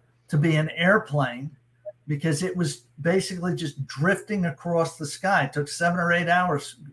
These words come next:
to go from East Phoenix, uh, across to the western sky and out and, and, uh, uh, you know, out of, out of sight.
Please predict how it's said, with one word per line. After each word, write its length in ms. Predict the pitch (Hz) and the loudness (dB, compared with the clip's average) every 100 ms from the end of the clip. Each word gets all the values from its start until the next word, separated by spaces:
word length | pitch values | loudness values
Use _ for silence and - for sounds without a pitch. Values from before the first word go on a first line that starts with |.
| 156 143 _ - | -20 -20 _ -20
to 80 | 151 | -8
go 220 | 151 147 | -2 -2
from 260 | 143 143 139 | -2 -4 -4
East 320 | 170 180 - | -4 -4 -6
Phoenix, 480 | 185 175 170 - - | -4 -2 -2 -6 -8
uh, 240 | 160 143 147 | 0 2 2
across 440 | 143 156 151 147 | 0 0 0 0
to 100 | 160 | -4
the 80 | 151 | -2
western 440 | 143 151 - 160 | 2 2 2 -12
sky 400 | 139 - 165 165 | -12 -8 -2 0
and 140 | 143 131 | 0 0
out 260 | 131 135 - | -2 -2 -4
and, 120 | 135 - _ _ - _ | -10 -10 _ _ -20 _
and, 200 | - 139 | -4 -2
uh, 360 | 131 131 131 120 - | 0 -2 -2 -4 -8
uh, 80 | 123 - _ _ _ | -14 -14 _ _ _
you 100 | 160 | -2
know, 300 | 147 120 123 - | 0 0 -2 0
out 200 | 143 143 | 4 4
of, 120 | 143 - | 2 -2
out 160 | 143 | 0
of 120 | 143 - | 0 0
sight. 300 | 196 180 | 4 2